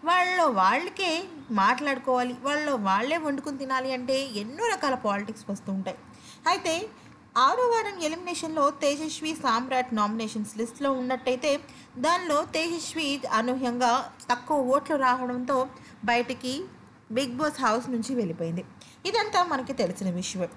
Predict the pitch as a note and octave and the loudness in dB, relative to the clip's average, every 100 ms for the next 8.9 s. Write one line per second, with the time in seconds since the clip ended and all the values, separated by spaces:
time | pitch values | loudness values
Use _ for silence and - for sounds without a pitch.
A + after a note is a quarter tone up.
0 | - - - D4 F#4+ G4 A3+ A3+ C#4+ G#4+ | -16 -12 -4 -2 -2 0 2 2 0 -2
1 | G4 F4 E4 D#4 C4+ C4+ C#4 C#4 C4 D4 | -4 -4 -6 -4 -2 0 0 0 0 -2
2 | - C#4 C#4+ D#4+ - D#4+ C#4+ D4+ - - | -2 -2 -2 -6 -6 -4 -4 -4 -12 -20
3 | - D#4+ E4+ F#4 G4+ A4+ G4 F#4+ F4 D4 | -2 0 0 -2 0 0 0 -2 -2 0
4 | B3 C4+ D#4 - C#4+ C#4 C4+ - C4+ C#4 | 2 2 0 0 0 2 -2 -4 -4 -4
5 | E4 F#4+ - B3+ B3 B3+ C#4 C4 B3 A3+ | -4 -8 -2 0 0 0 0 0 0 2
6 | G#3+ A3 C4 B3 A#3 A#3 A3 A3 G#3 A3+ | 0 0 -4 0 0 0 -2 -4 -2 -2
7 | A3+ B3 D#4+ - - - C#4+ D#4 F4 C#4+ | -2 -4 -4 -10 -20 -8 -2 0 0 2
8 | D4 - F3 A3+ B3+ A3+ F3+ F3 F3 | 2 2 0 0 0 -2 0 -2 -4